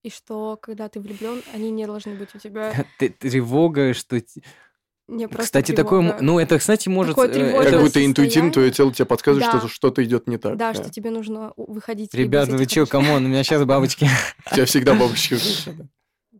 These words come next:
Speaker 2: Окей.
Speaker 1: Нет, это просто
Speaker 2: Hardgoing.
Speaker 1: теория, э, д-, может, она тебе просто не
Speaker 2: Не,
Speaker 1: подходит,
Speaker 2: понятно.
Speaker 1: это
Speaker 2: Ну,
Speaker 1: совершенно
Speaker 2: как бы
Speaker 1: нормально.
Speaker 2: история про то, что, эм, просто почему вообще возникла, э,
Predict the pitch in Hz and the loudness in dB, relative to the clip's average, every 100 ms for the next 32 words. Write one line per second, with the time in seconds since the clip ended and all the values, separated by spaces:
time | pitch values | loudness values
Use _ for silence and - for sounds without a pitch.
0 | _ _ _ - - 101 101 127 156 262 | _ _ _ -16 -12 -10 -8 -6 -4 -2
1 | 233 147 - - 262 254 254 - - 247 | -2 -2 -2 -2 -4 -4 -4 -2 -2 0
2 | 117 220 349 339 320 - 240 233 226 220 | 0 2 0 -2 -4 -8 -8 -8 -8 -8
3 | 247 254 - 233 233 220 214 226 226 208 | -6 -6 -8 -10 -10 -14 -16 -14 -8 -2
4 | 165 127 254 151 175 131 - 104 143 117 | 0 0 0 0 0 -2 -4 -6 -4 -4
5 | 143 139 113 202 - 90 - 185 196 170 | -6 -4 -6 -8 -14 -10 -6 -2 0 0
6 | - 135 185 220 - 139 131 - 120 120 | -2 -6 -4 -6 -6 -6 -6 -6 -8 -6
7 | 117 117 113 110 104 _ _ _ - _ | -4 -6 -6 -10 -14 _ _ _ -20 _
8 | _ _ _ - 120 147 131 - _ _ | _ _ _ -12 -8 -6 -8 -10 _ _
9 | _ _ _ _ - - 113 - 170 151 | _ _ _ _ -20 -10 -8 -4 -2 -2
10 | 117 - 117 113 120 139 131 113 107 101 | -2 -4 -4 -4 -4 -6 -4 -4 -4 -6
11 | 90 - 113 110 104 104 104 104 104 104 | -8 -14 -10 -8 -8 -8 -8 -10 -10 -12
12 | 107 107 - - | -12 -14 -16 -18